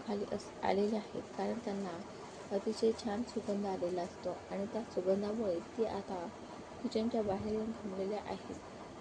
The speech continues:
तर त्या आल्यानंतर आता त्या दोघीजणी विचारू लागतात की, "काय झालं? काय केलं होतं?" तर आता इथे ती दुसरी जी आहे, तिला पाहत आहे की खरंच त्यांचा काहीतरी पदार्थ चाललेला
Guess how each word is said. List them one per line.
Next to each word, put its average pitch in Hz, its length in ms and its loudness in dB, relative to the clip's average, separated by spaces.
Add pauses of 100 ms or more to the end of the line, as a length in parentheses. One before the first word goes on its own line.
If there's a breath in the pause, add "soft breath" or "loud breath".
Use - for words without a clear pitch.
(120)
तर 247 60 -2
त्या 233 220 0
आल्यानंतर 220 540 2
आता 214 200 0
त्या 226 160 0
दोघीजणी 214 680 0
विचारू 190 400 2
लागतात 190 340 -2
की, - 180 -6
"काय 208 260 0
झालं? 202 300 0
काय - 260 -2
केलं 202 340 -4
होतं?" 180 380 -2 (680)
तर 220 80 6
आता 214 260 2
इथे 190 420 0 (520)
ती 107 300 4
दुसरी - 380 -4
जी 240 140 2
आहे, 190 480 2
तिला 233 220 2 (100)
पाहत 202 300 -4
आहे 196 120 0
की 226 200 -4
खरंच 190 360 0
त्यांचा 180 280 -2
काहीतरी - 580 -4 (140)
पदार्थ - 400 -2
चाललेला 196 420 2